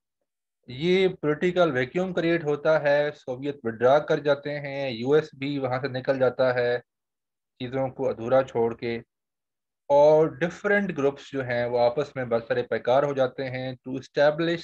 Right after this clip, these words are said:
their government in Kabul। दो ग्रुप्स जो उस time लड़ रहे होते हैं,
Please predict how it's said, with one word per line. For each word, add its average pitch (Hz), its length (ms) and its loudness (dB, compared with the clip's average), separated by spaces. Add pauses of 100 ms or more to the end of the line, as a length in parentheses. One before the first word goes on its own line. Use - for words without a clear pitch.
(140)
their 123 340 0
government 127 540 -8
in 113 200 -10 (100)
Kabul। 110 320 0 (1700)
दो 240 220 6
ग्रुप्स 190 360 0
जो 160 120 -2
उस 156 120 -14
time 156 180 0
लड़ 139 200 4
रहे 180 100 2
होते 165 260 0
हैं, 160 420 -4